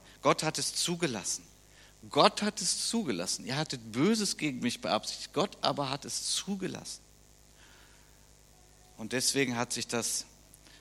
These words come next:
gewendet. Ich möchte schon mal das Lobpreisteam nach vorne bitten, wollen auf die Zielgerade kommen. Ich möchte euch einfach diese Frage heute mitgeben. Wie bewertest du die Phasen deines Lebens? Vielleicht bist du gerade in so einer.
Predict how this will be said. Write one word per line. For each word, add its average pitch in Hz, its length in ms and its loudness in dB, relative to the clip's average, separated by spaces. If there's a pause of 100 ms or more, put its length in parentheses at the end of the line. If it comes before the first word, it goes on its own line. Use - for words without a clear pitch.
(120)
gewendet. 107 760 -2 (840)
Ich - 80 -20
möchte 110 220 -12
schon 113 200 -4
mal 110 120 0
das 110 180 -2
Lobpreisteam 110 580 -4
nach 107 160 -2
vorne 113 300 -4
bitten, 101 280 -8 (680)
wollen 104 180 -6
auf 98 160 -4
die 101 140 -12
Zielgerade 98 600 -2
kommen. 95 380 -6 (2250)
Ich - 60 -4
möchte 113 260 4
euch 117 140 6
einfach 117 240 2
diese 117 240 -4
Frage 120 400 2
heute 104 260 -4
mitgeben. 92 640 -6 (500)
Wie 120 80 -2
bewertest 131 580 4
du 123 80 -4
die 113 140 -4
Phasen 110 420 0
deines 101 360 0
Lebens? 92 340 -4
Vielleicht 110 240 -4
bist - 220 -2
du 113 80 -10
gerade 98 300 -2
in 92 120 -8
so 92 160 -8
einer. 92 340 -6